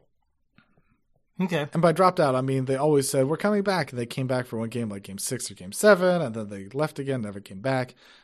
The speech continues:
Speaker 2: So it sort of technically happened. <laughs>
Speaker 1: Okay. Did it, did it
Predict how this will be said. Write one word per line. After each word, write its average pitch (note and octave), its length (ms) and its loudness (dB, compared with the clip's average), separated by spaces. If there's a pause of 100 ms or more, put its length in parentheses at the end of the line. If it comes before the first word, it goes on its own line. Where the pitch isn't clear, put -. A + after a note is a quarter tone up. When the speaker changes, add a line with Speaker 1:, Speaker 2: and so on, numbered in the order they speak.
(100)
Speaker 2:
So A2 500 -4 (500)
it B2 240 -10
sort C#3 220 -2
of C3+ 80 -10
technically C#3+ 440 -6
happened. D#3 440 -6
<laughs> - 40 -20 (720)
Speaker 1:
Okay. F3+ 320 4 (400)
Did G#3+ 160 10
it, F#3+ 240 4
did F#3+ 180 4
it D#3 140 -2